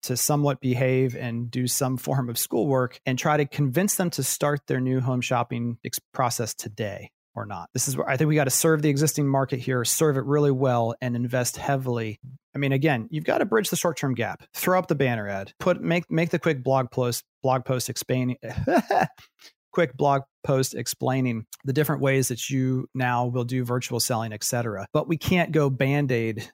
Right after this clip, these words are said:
for long, even in a couple months. This is, this is, so we, we've got economic issues, we've got health issues, we've got supply chain issues,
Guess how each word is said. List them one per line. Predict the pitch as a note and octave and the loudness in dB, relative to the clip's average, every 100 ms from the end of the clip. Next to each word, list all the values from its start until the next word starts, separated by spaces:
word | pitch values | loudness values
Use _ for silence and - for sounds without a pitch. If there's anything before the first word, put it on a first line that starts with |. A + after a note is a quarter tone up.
| - | -16
for | - B2 | -4 -4
long, | A2+ A#2 C3 G3 A3+ - | -2 -2 -2 -4 -6 -2
even | E3 F#3+ G#3 | 0 2 4
in | F3 | 2
a | |
couple | - E3 C#3+ | 2 0 2
months. | C#3 C3 - - - | 2 0 -2 -6 -4
This | C3 - | -4 -2
is, | B2+ A#2 | -4 -6
this | B2 - | -6 -4
is, | B2 - - C3+ | -4 -6 -6 -2
so | D3 | 0
we, | C#3 | 0
we've | D3+ C#3+ | 0 2
got | D3+ - | 2 2
economic | D#3 D#3+ F3+ E3+ | 0 2 2 2
issues, | D#3 D3+ | 0 -2
we've | A#2+ | -2
got | B2 G#2+ | -4 -2
health | D#3 D3 | -2 0
issues, | C#3 C3 A2 | -2 -2 -6
we've | A2+ | -6
got | A2 | -6
supply | - - D#3 D3 | -6 0 0 2
chain | C#3 B2 | 0 -2
issues, | A#2 B2+ A2+ A2 | -4 -4 -4 -6